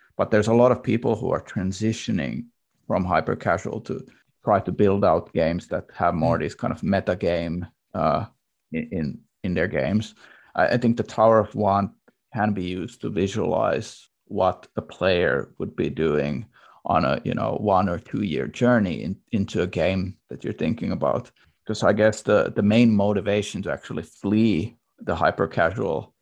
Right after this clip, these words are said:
Speaker 1: market at the
Speaker 2: Mm-hmm.
Speaker 1: moment is that the, the L T Vs aren't really strong enough to sustain, uh, user acquisition costs. Um, so how do you model out that design for a deeper game? You can, you could pick up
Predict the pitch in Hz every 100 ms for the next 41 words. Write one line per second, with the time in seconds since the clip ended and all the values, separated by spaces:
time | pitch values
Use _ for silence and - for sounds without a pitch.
0 | _ _ - 104 95 87 82 - - 92
1 | 95 85 73 - 76 - - 69 - 71
2 | 67 65 - 104 98 - 95 95 101 -
3 | - 98 95 98 95 87 104 - - 107
4 | 107 90 90 - - 123 - - - 92
5 | 95 92 - _ _ _ - - 82 69
6 | - _ _ _ _ - - 98 101 85
7 | 95 113 110 107 - 117 - 113 - -
8 | - _ 117 71 - - _ _ - 85
9 | - _ _ _ - 123 131 123 101 104
10 | 110 87 82 80 - 85 - 104 95 92
11 | 95 95 - 82 - 90 - 85 - 71
12 | 87 87 67 95 110 92 _ _ - 110
13 | 104 101 104 - 117 110